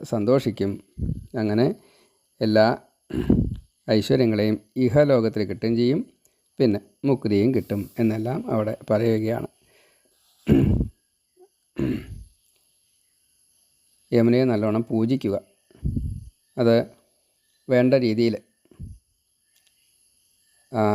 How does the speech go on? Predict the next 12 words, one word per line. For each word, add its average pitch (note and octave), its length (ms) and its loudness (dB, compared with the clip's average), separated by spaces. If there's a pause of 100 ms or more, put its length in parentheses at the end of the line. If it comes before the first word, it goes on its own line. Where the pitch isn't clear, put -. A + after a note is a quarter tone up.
(420)
പതിനാറ് B2 440 4
ഉപചാരത്തോടു A#2+ 760 2
കൂടിയിട്ട് G#2 380 -8 (2250)
അങ്ങനെ A#2+ 300 4 (300)
പൂജിച്ച്, B2 500 -2 (1120)
ആ, B2+ 100 -2 (1080)
സഹസ്രനാമം B2+ 720 2
ജപിച്ചുകൊണ്ട് A#2+ 580 0 (1400)
യമുനയുടെ A#2+ 500 4 (440)
ഈ A#2+ 160 -4 (480)
കവചമന്ത്രത്തെയെല്ലാം A#2+ 960 2
ജപിച്ചുകൊണ്ട്, A#2 540 -2